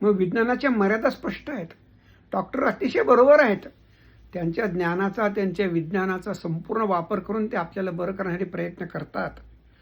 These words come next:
परंतु काही काही व्याधी अशा असतात की त्याचे उत्तर डॉक्टरांकडे सापडतच नाहीत.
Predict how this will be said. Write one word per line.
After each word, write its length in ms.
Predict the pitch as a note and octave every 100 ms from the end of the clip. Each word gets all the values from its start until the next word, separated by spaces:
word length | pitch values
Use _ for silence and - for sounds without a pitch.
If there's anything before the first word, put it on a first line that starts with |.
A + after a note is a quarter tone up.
| - - - -
परंतु 300 | E3+ G3 B3
काही 240 | - F3 G3+
काही 400 | A#3 A#3 C4+ C#4 B3 -
व्याधी 340 | - F#3 F#3 B3
अशा 300 | A#3 - C4
असतात 300 | - - G#3+ G#3
की 60 |
त्याचे 300 | G#3 F#3 F3+
उत्तर 340 | G#3 E3 - G#3+
डॉक्टरांकडे 560 | F3 E3+ G3 G3 G3+
सापडतच 600 | E3+ D#3 D3+ A3 - -
नाहीत. 240 | - D#3